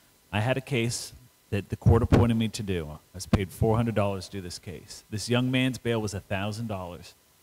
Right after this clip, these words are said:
He sat in jail 'cause he had a fight. Somebody lost their wallet during the fight. They charged him with robbery. He sat in jail for four months until we were able to get his bail down to five hundred dollars, and his poor grandmother had all these fish fries to raise up that five hundred dollars to get him out.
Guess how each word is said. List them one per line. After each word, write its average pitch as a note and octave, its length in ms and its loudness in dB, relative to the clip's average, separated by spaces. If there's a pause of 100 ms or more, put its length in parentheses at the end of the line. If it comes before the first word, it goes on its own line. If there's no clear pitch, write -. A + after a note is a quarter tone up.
(1160)
He D3 140 0
sat C#3 300 -2
in C3 120 -8
jail G#2 420 -2
'cause F#2+ 180 -12
he G#2 80 0
had G#2 140 2
a F#2+ 60 -4
fight. G#2+ 360 -6
Somebody A2+ 320 -4
lost G#2+ 280 -2
their A2+ 80 -4
wallet G2 260 -2
during F#2 160 -6
the F#2 60 -10
fight. F#2 240 -8
They F2+ 80 -8
charged F2 400 -10
him E2+ 60 -14
with E2 140 -10
robbery. - 440 -16 (480)
He C3 80 -6
sat B2+ 240 -2
in A#2+ 60 -6
jail A2+ 160 -2
for A2 120 -10
four B2+ 300 -4
months A2 480 -6 (460)
until A2 260 -2
we A2 80 2
were A2 80 0
able G#2 60 -8
to F#2 60 -16
get G#2+ 120 -2
his G2 120 -8
bail G#2 200 -2
down G2+ 160 -4
to F#2+ 60 -10
five A2 300 -2
hundred A#2 200 -6
dollars, A2+ 440 -4
and A2+ 40 -8
his G2+ 80 -6
poor A#2+ 240 4
grandmother G#2 500 -2
had G2+ 220 -6
all G#2+ 100 -2
these A2+ 160 -6
fish A#2+ 260 -4
fries D#2+ 420 -10
to G#2+ 100 -10
raise G2 300 -4
up G2 240 -4
that G2 160 -6
five F#2+ 280 -4
hundred F#2 200 -8
dollars E2 320 -8
to - 80 -20
get F2 120 -14
him E2+ 120 -18
out. B1+ 160 -18